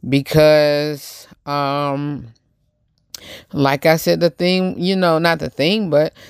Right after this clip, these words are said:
the Real Talk with Rufus discussion is stop. The love, the life you'll save the life, the life, the life,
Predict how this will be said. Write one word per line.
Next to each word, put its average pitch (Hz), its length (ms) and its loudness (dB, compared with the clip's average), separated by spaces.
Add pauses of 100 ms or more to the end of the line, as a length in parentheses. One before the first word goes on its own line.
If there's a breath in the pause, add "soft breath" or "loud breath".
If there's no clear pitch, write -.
(180 loud breath)
the - 80 0
Real 170 180 4
Talk 180 240 -2
with 175 80 -8
Rufus 180 460 -6
discussion 185 680 0
is 185 200 -4
stop. 196 500 -2 (340 soft breath)
The 151 120 0
love, 190 720 2
the 175 160 -4
life 175 720 -2
you'll 160 320 -4
save 143 800 -4 (680)
the 156 100 4
life, 175 600 2
the 151 240 -4
life, 160 580 -4
the 143 220 -4
life, 160 600 -2